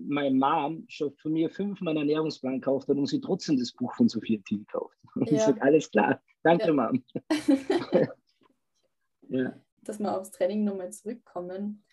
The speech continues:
Speaker 2: Wie oft sollte man denn sein Training verändern? Also mein Coach zum Beispiel, der Thomas, den du ja kennst, der sagt so alle sechs
Speaker 1: Mhm.
Speaker 2: Wochen ungefähr,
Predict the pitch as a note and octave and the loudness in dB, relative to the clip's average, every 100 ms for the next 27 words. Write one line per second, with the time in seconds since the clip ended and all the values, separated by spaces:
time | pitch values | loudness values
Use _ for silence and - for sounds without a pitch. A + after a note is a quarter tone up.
0 | _ G3 A3 A#3+ - G#3 G#3 A#3 A3+ G#3+ | _ -4 -2 -2 -4 -4 -2 -2 -2 0
1 | G#3+ G#3 G#3 G#3 F#3 F#3+ - F#3+ A3 A3 | 0 2 0 0 -2 -2 -4 -4 -4 -6
2 | - G3 - G3 G#3+ E3+ F3 E3+ G#3 _ | -8 -8 -6 -4 -4 -4 -6 -14 -18 _
3 | - F3 F#3 F3+ F3+ - G3 F#3+ - G#3 | -10 -8 -2 0 -2 -6 -10 -10 -6 -8
4 | G#3+ - - A3 G#3 G#3 G3+ F#3+ A3+ A#3 | -8 -14 -10 -4 -4 -4 -6 -8 -8 -8
5 | A3+ G#3+ G3+ G3 F#3 G#3 G#3 G#3 G3 G3+ | -8 -8 -6 -4 -6 -6 -8 -6 -6 -6
6 | G3 - - G3+ - A3 G#3+ - C#3 D3 | -8 -8 -6 -4 -2 -4 -6 -6 -4 -2
7 | D3 - C4+ B3+ A#3+ B3 B3+ A3 A3 A3 | -2 -4 -6 -6 -6 -8 -6 -6 -4 -6